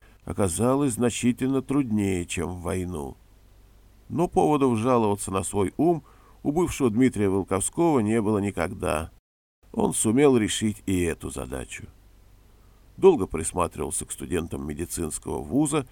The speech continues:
в котором преподавал, и, наконец, остановил свой выбор на Игоре Плещееве. Игорь устраивал его по всем статьям. Во-первых, был подходящего роста и комплекции,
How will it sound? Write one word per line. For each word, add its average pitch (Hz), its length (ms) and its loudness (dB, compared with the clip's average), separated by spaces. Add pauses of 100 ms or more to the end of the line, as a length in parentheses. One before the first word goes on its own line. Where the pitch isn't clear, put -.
(220)
в - 60 -20
котором 131 440 4
преподавал, 123 800 2 (560)
и, 107 80 0
наконец, 117 680 4
остановил 123 600 2
свой 107 240 0
выбор 135 500 2 (220)
на 104 180 0
Игоре 131 420 4
Плещееве. 80 1040 -4 (1000)
Игорь 175 260 4
устраивал 147 600 2
его 127 240 2
по 120 140 0
всем 113 240 -2
статьям. 69 540 -6 (840)
Во-первых, 135 500 0
был 90 160 -2
подходящего 78 800 -6
роста 80 340 -4
и 69 60 -8
комплекции, 82 840 -4